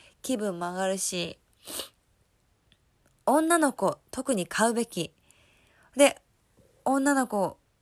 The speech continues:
買ったら、家族全員のね、マイナカードの写真を撮ってあげてください、それで。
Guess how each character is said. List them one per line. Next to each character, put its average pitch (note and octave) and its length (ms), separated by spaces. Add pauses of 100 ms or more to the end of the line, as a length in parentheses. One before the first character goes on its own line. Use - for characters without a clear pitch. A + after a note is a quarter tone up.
(560)
買 G#3 140
っ - 20
た A#3 160
ら、 F#3 240 (320)
家 C4 160
族 A3+ 240
全 G#3+ 300
員 G#3+ 80
の G#3+ 100
ね、 A3 260 (480)
マ A3+ 180
イ A3+ 40
ナ A3 140
カ A#3 180
ー G#3 60
ド G3 100
の F3+ 80
写 G3 160
真 G3 300
を - 120 (500)
撮 B3 100
っ A#3+ 40
て G3 120
あ F#3+ 80
げ A3 100
て A#3+ 100
く A#3+ 80
だ A#3 100
さ A3 140
い、 G3 40
そ F#3+ 100
れ F3 120
で。 F3 200